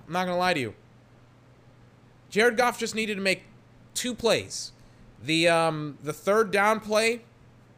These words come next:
the third down play where he missed, um, where he missed the running back going out in the flat, and then the, uh, the wide open touchdown pass to Robert Woods. He just missed him. First and ten.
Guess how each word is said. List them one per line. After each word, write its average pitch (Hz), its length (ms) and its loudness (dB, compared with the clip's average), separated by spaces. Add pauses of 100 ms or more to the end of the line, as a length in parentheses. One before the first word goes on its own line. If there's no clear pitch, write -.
(840)
the 156 100 -4
third 196 240 0
down 190 260 0
play 196 380 0 (560)
where 156 180 2
he 156 220 -6
missed, 175 320 -2
um, 147 340 0
where 156 160 0
he 175 100 -6
missed 185 200 -4
the 147 80 -4
running 160 280 -2
back 156 220 2
going 165 260 -2
out 165 140 0
in 151 80 -10
the 123 60 -10
flat, 160 460 0
and 147 180 -8
then 160 160 -4
the, 143 220 0
uh, 135 180 2
the 123 120 -6
wide 147 220 2
open 147 220 -4
touchdown 143 360 -6
pass 123 320 -4
to 117 160 -6
Robert 120 320 -2
Woods. 123 260 -6
He 110 80 -16
just 117 160 -10
missed 127 200 -12
him. 98 140 -12 (1300)
First 240 280 2
and 202 120 -6
ten. 233 280 0